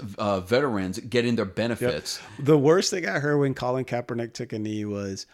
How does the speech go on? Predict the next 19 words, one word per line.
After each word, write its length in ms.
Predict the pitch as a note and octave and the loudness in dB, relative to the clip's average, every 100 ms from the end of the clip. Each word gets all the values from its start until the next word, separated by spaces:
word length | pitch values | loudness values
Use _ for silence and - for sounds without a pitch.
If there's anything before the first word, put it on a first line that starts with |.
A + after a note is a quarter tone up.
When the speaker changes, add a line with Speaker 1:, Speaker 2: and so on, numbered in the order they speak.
| - - _ _ _ _ _ _ | -20 -20 _ _ _ _ _ _
Speaker 2:
he 260 | - F3+ F3 | -2 0 0
can't 360 | - E3+ - | -4 -4 -6
protest 600 | - C#3+ C#3+ - A#2+ G#2+ | -4 0 0 -2 -6 -6
for 140 | - A2+ | -8 -8
that 320 | A2 G#2+ - _ _ | -6 -8 -14 _ _
because 480 | C#3 C3+ C3 B2 - - _ _ | -6 -2 -2 -2 -4 -12 _ _
he's 220 | D#3+ D3 | 2 4
only 280 | E3+ D#3 C3+ | 4 4 2
half 520 | A2+ - E3+ F3 - | 0 2 2 2 -2
black 440 | B2+ B2 A#2+ - - - - | -4 -2 -2 -6 -20 -20 -2
and 120 | C#3 | 0
he 100 | C#3+ | 2
was 160 | C3+ B2+ | 2 0
raised 500 | B2 B2 C3+ C#3 B2 | -4 0 4 4 4
by 140 | B2+ | 2
his 160 | A#2+ A#2 | 0 0
white 240 | A#2 B2 | 4 4
adoptive 500 | A#2 A#2 A#2 - G#2 | 4 0 -2 -4 -10
parents. 480 | - A#2 G2+ - - | -4 -4 -4 -10 -18